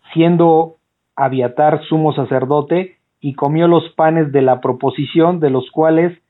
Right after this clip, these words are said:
no es lícito comer sino a los sacerdotes, y aún dio a los que con él estaban?' También les dijo, 'El día de reposo fue hecho por causa del hombre, y no el hombre por causa del día de reposo.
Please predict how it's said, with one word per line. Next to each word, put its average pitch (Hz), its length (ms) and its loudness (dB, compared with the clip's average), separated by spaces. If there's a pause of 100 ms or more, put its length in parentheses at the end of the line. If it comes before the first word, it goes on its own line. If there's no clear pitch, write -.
(260)
no 147 200 -2
es 151 160 0
lícito 156 480 -2
comer 147 340 -2
sino 156 180 -4
a 131 60 -2
los 123 140 -4
sacerdotes, 143 680 -2 (500)
y 135 120 -4
aún 165 320 0
dio 165 420 2
a 143 100 0
los 135 240 0
que 123 160 -4
con 131 220 -4
él 147 120 2
estaban?' 123 520 -2 (1160)
También 143 380 2
les 151 160 2
dijo, 160 440 -2 (180)
'El 139 160 -2
día 175 180 2
de 214 80 2
reposo 175 560 0 (100)
fue 160 160 2
hecho 165 280 -2
por 135 220 -4
causa 143 340 0
del 139 140 0
hombre, 160 460 0 (380)
y 151 140 -4
no 147 220 2
el 160 120 4
hombre 165 320 0
por 139 300 -4
causa 139 340 -2
del 127 200 0
día 131 180 -2
de 131 100 -2
reposo. 127 640 -6